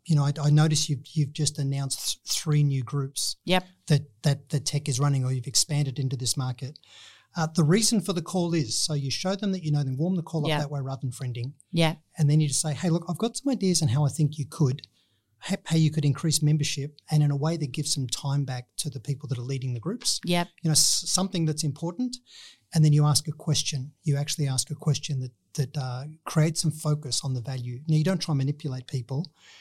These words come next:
Speaker 1: And it's the degree to which the person's sharing information and access to others that determines whether they're, they're really a qualified prospect for us.
Speaker 2: Yeah, fantastic. I suggest anyone who is listening to this podcast,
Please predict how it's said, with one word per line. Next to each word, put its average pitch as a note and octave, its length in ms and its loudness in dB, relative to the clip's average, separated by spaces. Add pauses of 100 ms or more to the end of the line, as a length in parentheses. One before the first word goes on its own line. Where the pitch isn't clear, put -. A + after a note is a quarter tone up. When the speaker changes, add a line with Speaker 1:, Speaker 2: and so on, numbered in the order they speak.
(340)
Speaker 1:
And D#3+ 120 6
it's D3 100 4
the D#3 160 -4
degree D#3 460 0
to E3 80 0
which D3+ 200 -2
the D3+ 80 -10
person's C#3 400 -2
sharing D3 460 2
information C3+ 720 -2
and C3 100 -4
access C3 340 -4
to C#3 180 -6
others B2+ 260 -2
that D3+ 140 -10
determines C3+ 500 -2
whether C3 220 -6
they're, B2+ 260 -2 (480)
they're C#3 160 2
really C3+ 320 2
a A#2+ 60 -4
qualified B2+ 560 -6
prospect - 440 -6
for C3+ 240 -4
us. C#3 240 -4 (500)
Speaker 2:
Yeah, F3 200 0 (160)
fantastic. G3 960 -2 (920)
I C4+ 520 0 (540)
suggest - 800 0 (100)
anyone C4 360 2
who B3+ 80 0
is A3 160 0
listening G#3 320 -2
to - 100 -6
this F#3+ 160 -4
podcast, F#3 760 -6